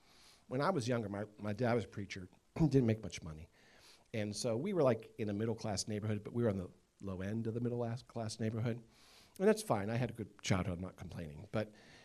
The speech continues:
you know, when you're poor, you, you can't do certain things that people with money can do. Like, one of the things we couldn't do was take our cars to mechanics. No, especially not in those days.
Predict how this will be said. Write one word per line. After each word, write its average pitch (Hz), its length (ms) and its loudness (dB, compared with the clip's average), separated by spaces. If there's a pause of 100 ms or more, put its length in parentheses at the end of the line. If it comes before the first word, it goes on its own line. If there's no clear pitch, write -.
you 123 80 2
know, 117 40 8
when 120 140 8
you're 226 100 2
poor, 107 560 -6 (360)
you, 123 120 -8 (100)
you 165 140 -6
can't 160 280 -8
do 131 120 0
certain 110 280 -4
things 92 200 -4
that 95 80 -8
people 101 240 -4
with 82 140 -6
money 82 220 -4
can 80 180 -8
do. 76 180 -10 (640)
Like, 113 160 -2
one 202 140 2
of 214 40 4
the 175 100 2
things 107 200 8
we 107 140 0
couldn't 120 300 -2
do 127 260 6 (400)
was 110 140 -2
take 123 180 4
our 104 80 -4
cars 101 380 -6
to - 80 -8
mechanics. 82 640 -6 (920)
No, 104 220 6 (340)
especially - 320 6
not 110 120 -2
in 92 100 -6
those 92 240 0
days. 82 340 -8